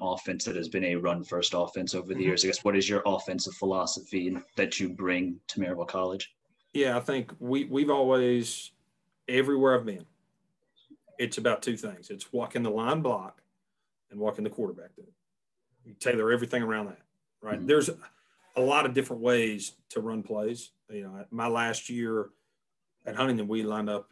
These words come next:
Speaker 2: in four wide almost exclusively, right? And we used our quarterback as an extra ball carrier because he was the best player in the country, <laughs> right? So we did everything.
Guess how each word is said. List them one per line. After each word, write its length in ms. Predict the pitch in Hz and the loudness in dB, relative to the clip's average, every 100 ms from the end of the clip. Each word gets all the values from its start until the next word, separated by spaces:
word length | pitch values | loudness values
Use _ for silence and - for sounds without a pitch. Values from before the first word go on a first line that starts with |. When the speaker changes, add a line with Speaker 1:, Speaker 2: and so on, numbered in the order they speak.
| _ | _
Speaker 2:
in 160 | 101 95 | -14 -12
four 260 | - 107 | -6 -4
wide 260 | 101 101 90 | -4 -6 -8
almost 380 | 92 95 92 92 | -12 -12 -12 -14
exclusively, 560 | - 101 95 - - _ _ _ _ _ | -14 -12 -12 -14 -20 _ _ _ _ _
right? 220 | 95 98 - _ - 107 | -16 -16 -18 _ -12 -10
And 180 | 98 | -10
we 100 | 101 | -8
used 200 | 101 107 107 | -10 -6 -6
our 60 | |
quarterback 580 | - 135 104 98 98 - | 0 0 0 -4 -8 -8
as 120 | 98 | -12
an 100 | 98 | -10
extra 200 | 98 - | -14 -14
ball 180 | 98 107 | -4 -4
carrier 300 | 101 104 104 | -4 -8 -8
because 460 | 107 101 101 98 - _ _ _ _ | -10 -12 -14 -12 -14 _ _ _ _
he 80 | 107 | -16
was 120 | 104 | -16
the 60 | 98 | -10
best 140 | 98 - | -8 -8
player 140 | 101 | -10
in 40 | 104 | -10
the 40 | |
country, 320 | 101 123 - - _ _ _ | -8 -8 -10 -20 _ _ _
<laughs> 260 | 110 - | -16 -10
right? 160 | 135 - | -10 -10
So 180 | 98 98 | -10 -10
we 260 | 101 107 | -12 -12
did 200 | 101 110 | -6 0
everything. 360 | 113 101 85 | 2 0 -6